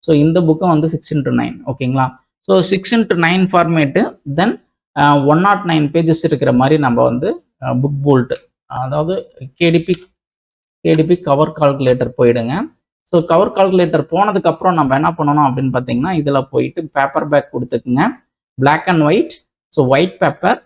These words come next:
left to right. So இதுல வந்துட்டு இன்ச்சஸ். So six into nine அப்படிங்கிறது இதுல கொடுத்துக்கிட்டு, இதுல வந்துட்டு one not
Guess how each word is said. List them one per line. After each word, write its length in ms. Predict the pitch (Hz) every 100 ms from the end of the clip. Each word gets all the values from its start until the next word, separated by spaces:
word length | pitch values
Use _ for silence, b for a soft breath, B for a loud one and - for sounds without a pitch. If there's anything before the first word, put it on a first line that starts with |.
| _ _ -
left 180 | 131 139
to 160 | - 175
right. 360 | 139 151 240 - - _ _ _
So 140 | - 185
இதுல 340 | 175 208 185
வந்துட்டு 220 | 156 151
இன்ச்சஸ். 760 | 185 147 160 160 202 226 - _ _ _
So 200 | - 170
six 420 | 165 202 - 226
into 260 | 220 175
nine 300 | 160 165 180
அப்படிங்கிறது 480 | 165 143 139 143 143
இதுல 340 | 151 135 131 123
கொடுத்துக்கிட்டு, 440 | 151 143 151 131 180
இதுல 320 | 180 156 160
வந்துட்டு 460 | 147 135 - 180
one 140 | 135 139
not 180 | 170